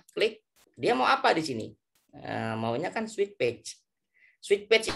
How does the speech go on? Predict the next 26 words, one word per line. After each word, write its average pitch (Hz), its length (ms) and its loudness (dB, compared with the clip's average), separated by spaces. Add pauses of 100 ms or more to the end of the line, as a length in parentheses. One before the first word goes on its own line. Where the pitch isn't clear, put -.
yang 214 140 2
mana? 208 340 4
Diklik 202 380 0
aja. 120 320 2 (260)
Klik. - 220 -4 (720)
Kita 240 240 -2
pilih 202 260 0
dia 175 140 0
mau 180 160 -2
kemana 160 320 0
nanti. 123 400 -6
Eh, - 600 -4
dia 123 140 -2
maunya 143 240 0
ke 160 100 -6
pendahuluan, 123 520 2
berarti 113 320 -2
yang 151 240 0 (360)
slide 127 360 0
dua. 107 420 -4
Diklik 185 380 -6
aja 139 160 2
dua 110 180 2
kali. 98 300 -2
Klik, 285 240 -6
klik. - 240 -8